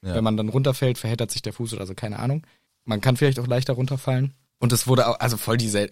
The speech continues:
Speaker 2: voll die seltsamen Sachen dabei. Ich fand
Speaker 1: Man
Speaker 2: das
Speaker 1: kann gar nicht gut balancieren da, finde ich.
Speaker 2: Aber es g-, gibt auch wirklich, ähm, mit diesem Dreihorn oder so, da gab's,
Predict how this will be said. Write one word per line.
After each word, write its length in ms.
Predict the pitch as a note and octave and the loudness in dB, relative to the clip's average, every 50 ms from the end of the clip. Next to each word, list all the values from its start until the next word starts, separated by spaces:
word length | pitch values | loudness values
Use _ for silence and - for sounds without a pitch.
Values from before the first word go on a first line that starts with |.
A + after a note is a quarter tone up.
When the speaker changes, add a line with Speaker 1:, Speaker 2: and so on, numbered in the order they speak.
| - | -6
Speaker 2:
voll 160 | - - A2 | -6 -4 -4
die 80 | G#2+ G#2+ | -2 -2
seltsamen 540 | G2+ G#2 G#2+ G#2 - A2+ G2+ G2 G2 F#2+ F2+ - | -2 -4 -4 -4 -2 -2 -2 -2 -2 -4 -6 -8
Sachen 340 | - G#2+ G2 F2 - - G#2+ | -8 -4 -4 -4 -4 -4 -6
dabei. 240 | F#2 F2+ F#2 F2+ F2 | -6 -4 -4 -2 -4
Ich 80 | F#2+ - | -4 -4
fand 120 | - - | -2 -4
Speaker 1:
Man 80 | F#2 F#2+ | -2 -2
Speaker 2:
das 60 | - D2+ | -4 -4
Speaker 1:
kann 80 | C#2+ | -4
gar 140 | - C2+ E2+ | -2 -2 0
nicht 120 | A2 G#2+ | 0 0
gut 140 | - D2 - | 0 -2 -2
balancieren 580 | - F2+ F#2+ G2+ F#2+ - - - G2+ B2 A#2+ F2 | 0 0 0 0 -2 -4 -4 -4 -2 -2 -2 -2
da, 300 | D2+ D2 D2 D2 D#2 D#2+ _ _ _ _ _ | -4 -6 -6 -8 -10 -14 _ _ _ _ _
finde 200 | _ - D2+ C#2+ | _ -12 -10 -6
ich. 80 | C#2+ - | 0 6
Speaker 2:
Aber 140 | D#3 E3 D3+ | 8 8 8
es 120 | C#3 - - | 8 6 0
g-, 100 | - - C#3 | -6 -4 -2
gibt 220 | C3 D#3 E3 - | 2 2 2 2
auch 140 | - D3 C3 | 0 0 0
wirklich, 360 | C#3+ E3 G3 F#3+ - - - - | 0 -2 -2 -4 -4 -4 -4 -2
ähm, 260 | C3 C3 C3+ B2+ - | -2 -2 -2 -2 0
mit 140 | B2+ A#2+ B2+ | 0 0 0
diesem 200 | A#2 G#2+ A2+ G2+ | -2 -2 -4 -4
Dreihorn 460 | - G#2+ G#2+ C3 D#3 F3 F3+ F3+ F3 | 0 2 2 4 4 4 4 2 2
oder 160 | F3 E3+ F3 | 2 0 0
so, 160 | E3 E3+ F#3 G3 | 0 0 0 0
da 140 | D#3+ B2+ | 0 0
gab's, 260 | A2+ A#2 A#2 - - | 0 0 0 -2 -2